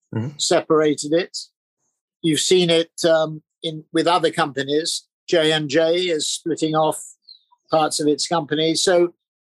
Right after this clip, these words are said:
Speaker 2: the fashion now is for deconsolidation. And if you look at the market values, to your, you know, you've said a couple of times, E Vs have come down. Well,
Speaker 1: Yeah.
Speaker 2: the E Vs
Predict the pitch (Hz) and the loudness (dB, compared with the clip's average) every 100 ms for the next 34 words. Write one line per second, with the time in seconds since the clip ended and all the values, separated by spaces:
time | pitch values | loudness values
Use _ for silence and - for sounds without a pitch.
0 | _ 156 147 226 226 - 175 147 139 135 | _ -2 0 0 0 0 -2 -4 -4 -2
1 | 127 131 160 185 _ _ _ _ _ - | 0 -2 -4 -8 _ _ _ _ _ -2
2 | 147 - 175 160 156 - 214 185 - 147 | -2 2 4 4 2 0 0 2 -2 -2
3 | - 135 127 127 131 - - 135 _ _ | 0 2 2 2 0 -2 -8 -16 _ _
4 | _ _ _ _ _ _ - 165 170 165 | _ _ _ _ _ _ -2 0 0 -2
5 | 160 _ 170 165 196 220 208 170 160 160 | -8 _ -2 0 2 4 2 0 -2 0
6 | 190 220 185 143 143 135 139 131 - 160 | 0 2 0 0 0 0 -2 -2 0 2
7 | 151 - _ _ _ 156 147 143 - 165 | 2 -4 _ _ _ -2 0 0 2 0
8 | 143 175 156 143 123 165 143 139 139 - | 2 0 0 -2 0 0 0 -2 -4 -8
9 | _ _ _ - 175 147 165 156 131 143 | _ _ _ 0 2 4 2 2 2 0
10 | - 156 143 143 175 131 117 _ _ _ | 2 -2 0 0 0 -2 -6 _ _ _
11 | _ _ _ _ 202 185 180 196 208 185 | _ _ _ _ 0 4 2 4 2 4
12 | 196 | 2